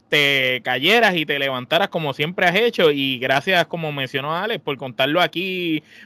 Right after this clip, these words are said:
para toda la gente que nos, que nos sigue y nos, y nos oye, porque a veces la gente piensa que ustedes, las figuras públicas, los artistas, los luchadores, las personas que están quizás en, en una posición bien,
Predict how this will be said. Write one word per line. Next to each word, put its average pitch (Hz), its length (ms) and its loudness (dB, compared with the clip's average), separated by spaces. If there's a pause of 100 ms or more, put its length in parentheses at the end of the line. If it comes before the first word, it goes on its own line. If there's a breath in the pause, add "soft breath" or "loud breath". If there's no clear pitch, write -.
(120 loud breath)
para 151 220 2
toda 139 220 -2
la 175 100 -2
gente 175 260 -8
que 170 100 -10
nos, 160 260 -6
que 147 120 -2
nos 139 160 -8
sigue 175 240 -6
y 180 80 -6
nos, 151 260 -4
y 156 120 -2
nos 151 160 0
oye, 196 220 -2
porque 143 400 -2
a 135 100 2
veces 143 280 2
la 190 100 2
gente 185 240 -2
piensa 185 340 -4
que 170 60 -10
ustedes, 165 540 -2 (340 loud breath)
las 143 200 0
figuras 143 320 0
públicas, 170 540 0
los 139 140 0
artistas, 156 640 -2
los 135 140 -6
luchadores, 147 480 -2
las 143 120 -2
personas 139 340 -10
que - 80 -6
están 160 420 -6 (240 loud breath)
quizás 156 360 -4
en, 143 300 -8
en 139 160 -6
una 139 200 -4
posición 160 520 -4
bien, 170 260 2